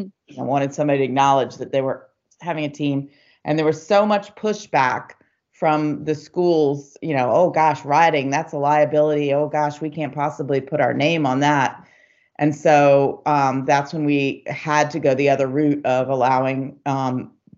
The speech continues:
Speaker 2: barn teams as well. So there are school teams, but primarily there are barn affiliated teams. And, um, ultimately we thought, "Well, maybe we can't get in the front door at the schools, but we could at least get in the back door," so that if,
Speaker 1: Mm-hmm.
Speaker 2: if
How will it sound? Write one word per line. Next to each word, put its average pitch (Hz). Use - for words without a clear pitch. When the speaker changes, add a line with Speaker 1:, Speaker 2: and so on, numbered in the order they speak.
Speaker 2:
barn 143
teams 139
as 120
well. 123
So -
there 139
are 151
school 165
teams, 165
but 139
primarily 143
there 147
are 135
barn 143
affiliated 135
teams. 131
And, 139
um, 131
ultimately 175
we 151
thought, 147
"Well, 165
maybe 165
we 151
can't 160
get 156
in 151
the 139
front 165
door 139
at 143
the 147
schools, 135
but -
we 165
could 156
at -
least 156
get 147
in 131
the -
back 147
door," 104
so 131
that 131
if, 127
Speaker 1:
Mm-hmm. 110
Speaker 2:
if 131